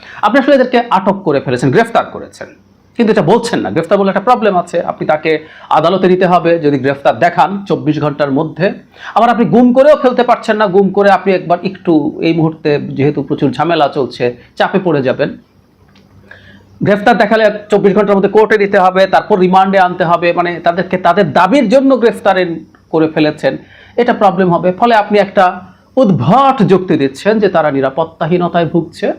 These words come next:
তাই তাদেরকে নিরাপত্তা হেফাজতে আনা হয়েছে। এবং পরিস্থিতি এমন যে বাবা মাকে দেখা করতে দেয়া হয়নি। এর আগে তাদের টিচাররা গিয়েছেন, তাদেরকে তো দেয়া হয়নি, বাবা মাকেও না। এবং রীতিমতো এরকম নিউজ আছে, আমি একটু পড়ি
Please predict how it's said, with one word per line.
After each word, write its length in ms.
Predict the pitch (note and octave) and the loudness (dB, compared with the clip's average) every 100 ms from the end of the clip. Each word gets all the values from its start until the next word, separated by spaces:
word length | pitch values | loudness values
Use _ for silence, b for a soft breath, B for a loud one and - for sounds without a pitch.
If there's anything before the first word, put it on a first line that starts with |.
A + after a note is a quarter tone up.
| - b b | -10 b b
তাই 120 | C3+ | -2
তাদেরকে 340 | B2 B2 B2 B2 | 0 0 0 -2
নিরাপত্তা 460 | A#2+ A#2 B2 C3 | -2 -2 -4 -6
হেফাজতে 560 | A2+ D#3 F#3 D3+ - - | -2 -2 0 -2 -2 -4
আনা 200 | - G#2 | -6 -6
হয়েছে। 360 | G#2 - - - - B B - | -12 -14 -12 -14 -16 B B 0
এবং 140 | D#4 D#4 | 2 2
পরিস্থিতি 320 | D#4+ D#4+ F4 | 2 2 2
এমন 420 | B3 C4+ D4 A#3+ | 2 2 4 4
যে 140 | G3 | 2
বাবা 400 | A3+ - G#3 C#4 | 0 2 2 2
মাকে 220 | D#4+ D#4+ C4 | 2 2 0
দেখা 220 | G3+ G#3 | 0 0
করতে 220 | F#3+ F#3 | -2 -2
দেয়া 200 | D3+ D3 | 2 2
হয়নি। 300 | C#3+ A2 G2+ | 0 -4 -4
এর 160 | G#2+ E3 | 0 0
আগে 160 | F#3+ | 2
তাদের 300 | G3 G3+ G#3+ G#3+ - | 0 0 -2 -4 -8
টিচাররা 340 | F3 F#3+ B3+ B3 | -4 2 2 2
গিয়েছেন, 540 | G#3+ G#3 - A#3 B3 | 2 -2 0 0 0
তাদেরকে 340 | A#3+ C3+ D#3 G3+ | 0 -2 0 0
তো 80 | |
দেয়া 200 | F3+ E3 | 0 2
হয়নি, 560 | E3 F3 D4 G#3 C4+ E4 B B B - | 2 2 2 2 0 0 B B B -8
বাবা 340 | C#3+ G#3 C#4+ | 0 2 2
মাকেও 380 | D#4+ C4+ - B2 | 2 2 0 0
না। 100 | A#2 | 2
এবং 200 | D#3 F#3+ | 2 2
রীতিমতো 300 | G3+ A3 G#3 | 2 2 0
এরকম 200 | A3 G#3 | 0 2
নিউজ 280 | G#3 D#4+ F#3+ | 2 2 2
আছে, 260 | C3+ - | -2 -2
আমি 140 | G#3+ B3 | -4 -4
একটু 220 | - C#3+ - | -4 -4 0
পড়ি 360 | C#3 C4+ - | 2 2 -2